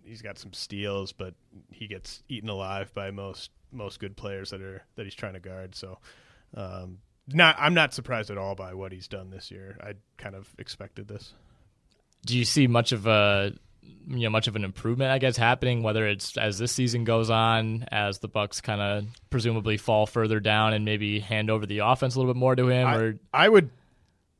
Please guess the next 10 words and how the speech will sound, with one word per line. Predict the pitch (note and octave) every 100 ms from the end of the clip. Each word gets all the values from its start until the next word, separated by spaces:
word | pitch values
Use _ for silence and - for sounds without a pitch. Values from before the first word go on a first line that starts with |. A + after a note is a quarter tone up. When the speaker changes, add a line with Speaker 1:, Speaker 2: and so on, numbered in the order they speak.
| _ _ _ _
Speaker 1:
I | - C3+
would | F3+
try | - D3
to | A#2
trade | - A#2+ B2 A#2+
him | G#2+ G#2 -
if | A#2 A2
I | A2
was | G#2 G2+
them. | G#2+ G2+ G2+ G2